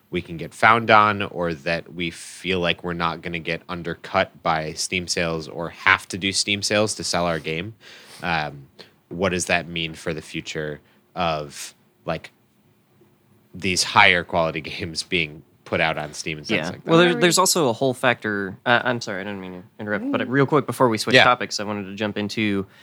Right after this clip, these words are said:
Speaker 2: the whole mentality around sales.
Speaker 1: Yep.
Speaker 2: Uh, you know, for years,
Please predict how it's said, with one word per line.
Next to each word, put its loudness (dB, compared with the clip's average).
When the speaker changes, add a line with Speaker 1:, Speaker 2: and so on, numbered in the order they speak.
Speaker 2:
the 0
whole 10
mentality 6
around 8
sales. 2
Speaker 1:
Yep. 2
Speaker 2:
Uh, 8
you 4
know, 8
for 0
years, 6